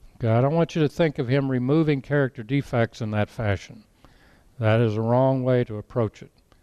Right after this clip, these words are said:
That's a misnomer. That's not how God works to remove character defects from us.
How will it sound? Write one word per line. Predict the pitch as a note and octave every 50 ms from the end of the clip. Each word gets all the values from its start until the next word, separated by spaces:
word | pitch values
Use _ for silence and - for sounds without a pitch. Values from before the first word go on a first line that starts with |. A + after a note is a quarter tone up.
| _ _ _ _ _ _ _ _ _ _ _ _
That's | - A#2 G#2+ G#2 - -
a | A2
misnomer. | A2 A2+ A#2+ A2+ - - C#3 B2+ B2+ B2 A#2 G2 F2 - - _ _ _
That's | - A2 G#2 - -
not | C3 B2+ C3 C#3+ D3+ C#3+ A#2
how | G#2 C#3 C#3 C3 C3
God | A#2+ A2 B2 A#2+ A#2+ A#2 A#2 G#2+
works | G#2 A2 A#2+ A#2+ G2 - - - - - - - - _ _ _ _ _ _ _ _ _ _ _ _ _
to | - -
remove | G2+ G2+ G#2 F#2+ G2+ A#2 A#2+ A#2 A#2 A2 -
character | - - B2+ A#2+ A#2 A2+ - - - G2+
defects | F#2+ A2+ A2+ G#2 - - G2 F2+ F#2 - -
from | - - G#2 F2+ F2
us. | - - - - -